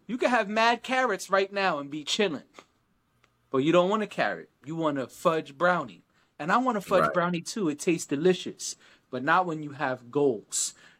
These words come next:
Speaker 1: And so that's the thing you have to remind yourself. When you want that fudge brownie, say, "Actually, I'm gonna have me a bowl of grapes instead. I still get that sweetness that I want, but it's natural sugar,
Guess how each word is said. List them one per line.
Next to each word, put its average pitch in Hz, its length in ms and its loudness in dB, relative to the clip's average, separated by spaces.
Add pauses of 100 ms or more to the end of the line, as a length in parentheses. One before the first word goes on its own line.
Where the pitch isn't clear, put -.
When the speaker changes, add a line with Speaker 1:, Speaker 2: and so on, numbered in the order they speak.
Speaker 1:
And 123 100 -10
so 143 100 -10
that's 180 220 2
the 196 80 -8
thing 170 220 -2
you 165 80 -4
have 156 160 0
to 151 80 -6
remind 156 320 0
yourself. 147 280 -4
When 135 60 -10
you 147 80 -6
want 175 180 -2
that 170 220 2
fudge 160 300 -2
brownie, 175 440 2 (360)
say, 156 160 0
"Actually, 156 400 0
I'm 135 120 -6 (640)
gonna 151 140 -4
have 147 200 4
me 143 120 0
a 131 40 0
bowl 131 240 0
of 117 80 -8
grapes 139 320 0
instead. 113 500 -4
I 104 60 -4
still 156 220 0
get 147 200 0
that 147 180 2
sweetness 208 520 -2
that 175 160 0
I 165 120 2
want, 208 400 4 (560)
but 135 100 -8
it's 131 140 -8
natural 165 480 0
sugar, 170 500 0